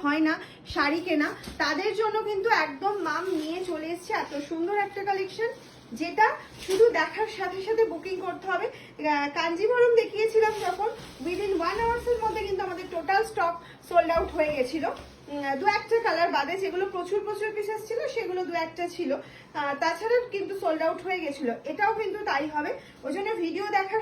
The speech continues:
সাথে সাথে স্ক্রিনশট লেকার WhatsApp कीजिए, জলদি জলদি WhatsApp कीजिए। जो कलर पसंद हुआ था, একদম, আহ, স্ক্রিনশট and সিওডি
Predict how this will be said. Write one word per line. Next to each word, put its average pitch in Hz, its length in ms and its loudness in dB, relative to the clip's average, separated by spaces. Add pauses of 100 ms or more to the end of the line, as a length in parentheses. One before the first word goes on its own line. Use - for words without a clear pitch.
(120)
সাথে 349 220 -6
সাথে 440 260 4
স্ক্রিনশট 370 520 -6
লেকার 349 280 0
WhatsApp 233 500 0
कीजिए, 196 240 -10 (360)
জলদি 415 360 8
জলদি 453 280 4
WhatsApp 381 440 0
कीजिए। 381 360 -2
जो 370 180 -4
कलर 339 280 0
पसंद 302 380 -4
हुआ 294 100 0
था, 311 180 -4 (580)
একদম, 370 380 0 (400)
আহ, 285 420 4
স্ক্রিনশট 392 640 0
and 320 140 -2
সিওডি 370 320 -2